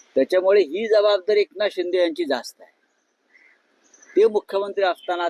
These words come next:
तुम्हाला जनतेला वचन दिलं आणि आज ते डेप्युटी सीएम आहे. आजच त्यांचं मी आता पाहिलं, काही झालं तरी आम्ही आमचं वचन पूर्ण करणार. कसं करणार? तुमचे अर्थमंत्री आणि डेप्युटी सीएम नाही म्हणताय. एकनाथ शिंदेने करावं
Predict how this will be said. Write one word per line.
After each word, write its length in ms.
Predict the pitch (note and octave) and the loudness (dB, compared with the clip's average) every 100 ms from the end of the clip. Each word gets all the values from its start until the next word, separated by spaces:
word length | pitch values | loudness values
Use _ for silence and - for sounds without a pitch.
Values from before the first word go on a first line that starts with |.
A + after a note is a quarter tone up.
| D3 | -4
तुम्हाला 280 | D#3 D3+ D3 - _ _ _ | -2 0 0 -4 _ _ _
जनतेला 380 | C3 C#3+ D#3 D#3 | -2 0 2 4
वचन 360 | C3+ B2+ D#3+ D#3 | 4 0 -2 -2
दिलं 160 | E3 | -2
आणि 80 | E3+ | -2
आज 180 | E3+ E3 | -2 -4
ते 120 | F#3 | -6
डेप्युटी 380 | D#3 C#3+ D3+ C#3+ | -4 -4 -4 -6
सीएम 260 | - A2 - | -6 -8 -8
आहे. 800 | _ _ _ - _ _ - - _ _ - | _ _ _ -20 _ _ -20 -20 _ _ -4
आजच 320 | D#3+ G#3+ G#3 | 0 0 0
त्यांचं 300 | G3 F3 F3+ | 0 -2 -2
मी 80 | E3 | -2
आता 180 | - C#3+ | -2 -6
पाहिलं, 380 | - G#2 G#2 C#3+ - _ - | -6 -8 -8 -14 -18 _ -2
काही 240 | F#3+ A3+ | 0 0
झालं 260 | D#3 D#3+ F#3+ - | -2 -2 -2 -2
तरी 120 | F#3 | 0
आम्ही 340 | E3+ D#3+ G#3+ A#3+ - | 0 -2 -8 -14 -10
आमचं 280 | - - F3 | -10 -2 0
वचन 280 | D3 F3+ | 0 -4
पूर्ण 300 | F3+ F#3 F#3 | -6 -2 0
करणार. 240 | D#3 A2+ A2+ E3 | -2 -4 -8 -6
कसं 180 | F#3+ F#3 | -2 0
करणार? 300 | F#3 F3+ F#3 _ _ _ _ _ _ _ _ _ | -2 -4 -10 _ _ _ _ _ _ _ _ _
तुमचे 220 | E3 D#4 F#3 | -2 2 2
अर्थमंत्री 600 | F3 - F#3+ F#3+ - F3+ | 2 0 -2 -2 -4 -2
आणि 120 | F#3 | -2
डेप्युटी 360 | F3 E3+ F3+ F3+ | -4 -2 0 0
सीएम 200 | F#3+ F3+ | -2 -2
नाही 200 | F3+ G#3 | -2 0
म्हणताय. 340 | G3+ F3 D#3+ - _ _ _ _ _ _ _ _ _ _ _ _ _ _ _ - | -2 -4 -10 -14 _ _ _ _ _ _ _ _ _ _ _ _ _ _ _ -6
एकनाथ 300 | D3 - G3+ | -6 -2 -2
शिंदेने 440 | - F#3 F#3 F#3+ G3+ | 0 -4 -2 -2 -2
करावं 440 | - F3 C3 G2 | 0 2 0 -2